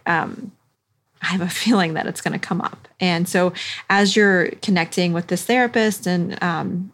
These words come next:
doing the work, if it does feel abnormal, I would say, just say, "I'm, I was looking for you. I was ready to, <laughs> to know that this was gonna feel weird, but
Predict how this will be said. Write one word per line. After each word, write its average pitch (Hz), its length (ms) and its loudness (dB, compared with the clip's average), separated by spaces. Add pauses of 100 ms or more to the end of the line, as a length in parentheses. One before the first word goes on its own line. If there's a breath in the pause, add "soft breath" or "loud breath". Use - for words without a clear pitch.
(160)
doing 220 280 4
the 190 80 4
work, 165 340 2
if 190 100 -4
it 180 80 -2
does 175 220 2
feel 185 160 2
abnormal, 160 460 -2
I 156 140 0
would 156 140 -2
say, 160 320 0 (1000 soft breath)
just 180 240 -4
say, 175 140 0
"I'm, 175 340 0
I 180 120 4
was 202 220 2
looking 277 200 0
for 208 140 0
you. 170 360 2
I 190 100 4
was 185 200 2
ready 190 360 4
to, 247 340 2
<laughs> - 20 -12
to - 160 2
know 180 240 4
that 170 140 -4
this 190 140 2
was 185 100 -4
gonna 156 160 0
feel 254 280 2
weird, 262 400 2
but 185 280 2